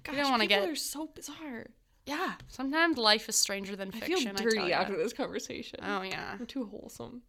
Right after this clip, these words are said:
Speaker 2: Mm. Oh, and then there was just this random one. This is kinda ending on a low note, but
Speaker 1: Aw.
Speaker 2: there was just random ones that were so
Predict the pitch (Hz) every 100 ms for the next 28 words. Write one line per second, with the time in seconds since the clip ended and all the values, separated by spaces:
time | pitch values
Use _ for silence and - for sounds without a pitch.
0 | - 233 220 - - - 254 254 240 240
1 | 254 285 277 294 277 - 196 190 190 190
2 | 190 202 220 247 233 214 190 185 185 180
3 | 180 180 180 180 - 185 185 240 214 233
4 | 269 262 262 262 277 220 208 208 226 240
5 | 233 233 247 208 196 190 185 202 202 -
6 | - - 220 214 214 214 214